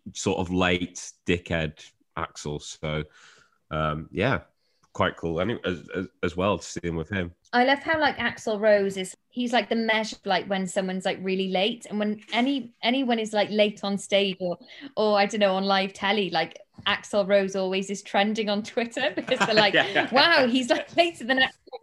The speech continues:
Speaker 2: Rose." Like,
Speaker 1: Yeah.
Speaker 2: it's just ridiculous. But, um,
Speaker 1: He might be late, but
Speaker 2: yeah,
Speaker 1: is he
Speaker 2: so,
Speaker 1: Axl Rose
Speaker 2: okay,
Speaker 1: late?
Speaker 2: so that's,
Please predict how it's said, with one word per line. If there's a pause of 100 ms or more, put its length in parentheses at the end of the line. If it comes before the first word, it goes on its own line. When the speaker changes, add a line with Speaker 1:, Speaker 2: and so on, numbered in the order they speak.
(140)
Speaker 2:
Rose." (220)
Like, (280)
Speaker 1:
Yeah.
Speaker 2:
it's
just
ridiculous.
But,
um, (180)
Speaker 1:
He
might
be
late,
but
Speaker 2:
yeah,
Speaker 1:
is
he
Speaker 2:
so,
Speaker 1:
Axl
Rose
Speaker 2:
okay,
Speaker 1:
late?
Speaker 2:
so
that's,